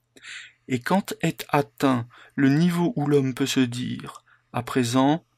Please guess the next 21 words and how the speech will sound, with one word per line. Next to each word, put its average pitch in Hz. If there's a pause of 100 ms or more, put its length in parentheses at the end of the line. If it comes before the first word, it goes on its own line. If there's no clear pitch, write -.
(140)
je 127
sens, 123 (420)
je 139
sais 175
que 190
quelque 156
chose 151
existe 143
en 139
moi 127 (300)
qui -
regarde 151
des 139
hauteurs 123
mon 151
moi 147
ordinaire, 139 (540)
comme 127
ce -
moi 123
ordinaire 127